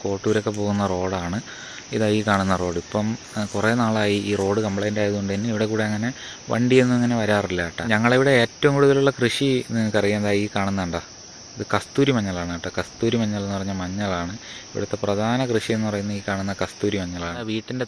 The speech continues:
താഴെയുള്ളതാണ് ഇത്, ആ കാണുന്ന പാറ ഉണ്ട്, അതൊക്കെ വീട്ടിൻ്റെ തൊട്ട് താഴെയുള്ളതാണ്.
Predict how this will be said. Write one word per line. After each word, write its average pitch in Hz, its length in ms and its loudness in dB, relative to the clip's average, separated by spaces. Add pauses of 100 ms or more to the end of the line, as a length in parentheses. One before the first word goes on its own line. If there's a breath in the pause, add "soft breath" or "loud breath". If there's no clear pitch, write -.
താഴെയുള്ളതാണ് 104 720 0
ഇത്, 98 160 -6
ആ - 20 0 (120)
കാണുന്ന 98 260 -6 (100)
പാറ 90 240 -6 (120)
ഉണ്ട്, 80 240 -12
അതൊക്കെ 90 340 -8
വീട്ടിൻ്റെ 98 380 -8
തൊട്ട് - 240 -8 (100)
താഴെയുള്ളതാണ്. 90 680 -6